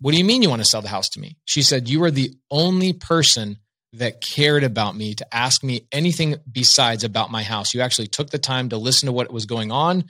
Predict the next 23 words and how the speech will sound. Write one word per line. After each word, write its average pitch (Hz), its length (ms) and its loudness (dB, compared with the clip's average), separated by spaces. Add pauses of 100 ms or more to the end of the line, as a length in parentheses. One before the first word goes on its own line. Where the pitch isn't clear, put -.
(240)
and 117 140 -2
where 127 180 0
I 117 60 2
was 110 160 0
going 147 380 2
and 113 120 -4
why 123 240 0
I 117 80 0
needed 113 280 -2
to 101 60 -10
get 143 220 -2
there. 165 300 2 (460)
And 135 160 4
you 165 180 2
actually 151 480 2
did 143 380 2
something 117 580 0
without 120 380 -2
any 156 200 2
financial 131 600 0
benefit 120 500 -6 (220)
to - 120 -2
yourself. - 600 -2